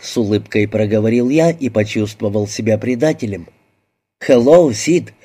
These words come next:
весело откликнулся он и лукаво подмигнул мне — отчего его пухлые щёки сделались ещё круглее. "Что ты здесь делаешь? Что ты здесь делаешь?" Нормальный,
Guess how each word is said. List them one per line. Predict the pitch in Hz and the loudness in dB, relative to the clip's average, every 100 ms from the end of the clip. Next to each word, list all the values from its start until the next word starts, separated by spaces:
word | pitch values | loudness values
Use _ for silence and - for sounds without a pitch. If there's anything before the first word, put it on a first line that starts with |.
| - | 0
весело | 117 113 117 - 123 | 2 4 2 0 0
откликнулся | 123 123 - 123 120 123 120 - 135 | 0 -2 -4 -4 -2 -2 -2 2 0
он | - 170 | 4 2
и | 139 110 | 2 -2
лукаво | 107 107 117 110 110 | -2 0 2 2 2
подмигнул | 120 120 131 143 165 147 | 0 0 0 2 0 0
мне — | 117 101 92 - _ - | -2 -2 -4 -10 _ -4
отчего | 107 107 - 107 107 | -2 -2 -2 0 2
его | 113 120 | 2 2
пухлые | 120 131 123 135 135 | 0 -2 0 -2 -2
щёки | - 180 165 104 | 0 0 0 -4
сделались | 101 113 104 107 110 107 - | -2 -2 0 0 -2 -4 -4
ещё | 120 104 113 | -4 -2 -6
круглее. | 107 127 123 165 156 85 _ _ _ _ - | -4 -4 -2 -2 -2 -4 _ _ _ _ -12
"Что | - 123 | -2 -2
ты | 107 117 | 0 -2
здесь | 110 135 135 | 0 0 2
делаешь? | 143 196 123 90 - - _ | 4 4 4 -2 -8 -20 _
Что | - 175 | -2 0
ты | 165 139 | 2 0
здесь | 113 147 | 2 0
делаешь?" | 131 190 151 90 82 - _ _ _ _ _ _ _ _ _ - | 2 2 4 0 -4 -16 _ _ _ _ _ _ _ _ _ -6
Нормальный, | 98 101 104 127 147 123 95 | 0 2 4 4 4 2 -2